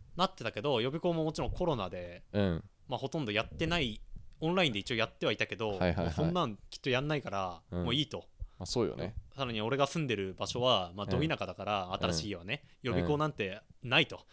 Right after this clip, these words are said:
Speaker 2: うん。
Speaker 1: 行くとしたら車で三十分かかるから、
Speaker 2: うん。
Speaker 1: どうしようもないと。
Speaker 2: うん。
Speaker 1: だからもう、いえ、もう予備校はいいと。
Speaker 2: <laughs>
Speaker 1: うん、とりあえずね。
Speaker 2: とりあえず一旦ね。
Speaker 1: そう、で、で、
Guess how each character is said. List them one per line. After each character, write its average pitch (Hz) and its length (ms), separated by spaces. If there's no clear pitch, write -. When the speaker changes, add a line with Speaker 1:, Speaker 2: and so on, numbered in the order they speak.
Speaker 2:
う 87 80
ん。 82 160
Speaker 1:
行 - 80
く - 60
と 160 60
し - 60
た 123 80
ら 104 60
車 135 260
で 143 100
三 151 200
十 156 80
分 117 160
か 101 100
か 107 100
る 101 80
か - 80
ら、 87 180
Speaker 2:
う 87 80
ん。 80 200
Speaker 1:
ど 123 120
う 147 40
し - 60
よ 175 60
う - 20
も 165 60
な 165 100
い 165 80
と。 92 120
Speaker 2:
う - 40
ん。 87 340
Speaker 1:
だ 135 100
か 151 60
ら 160 260
も 110 320
う、 - 640
い 131 60
え、 143 100
も 139 140
う 117 40
予 127 100
備 170 120
校 220 100
は 143 140
い 190 220
い - 40
と。 - 140
Speaker 2:
<laughs> - 0
Speaker 1:
う 175 360
ん、 - 20
と 95 140
り 87 120
あ 135 60
え - 20
ず - 100
ね。 110 180
Speaker 2:
と 101 80
り 90 60
あ - 20
え - 20
ず 85 100
一 82 60
旦 95 200
ね。 160 160
Speaker 1:
そ 123 240
う、 104 40
で、 127 80
で、 139 520